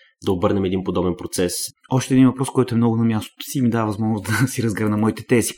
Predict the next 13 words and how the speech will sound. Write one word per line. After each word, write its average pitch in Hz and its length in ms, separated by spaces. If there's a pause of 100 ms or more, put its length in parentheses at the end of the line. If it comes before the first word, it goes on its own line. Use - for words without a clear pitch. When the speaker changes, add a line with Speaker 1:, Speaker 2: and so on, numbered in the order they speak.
(560)
Speaker 2:
А, 101 160
България, 120 340
като - 160
говорим 147 240
за 143 80
демографската 127 460
криза, 101 320
много 135 300
често 127 460
е - 120
квалифицират 120 560
като - 200
катастрофа. - 560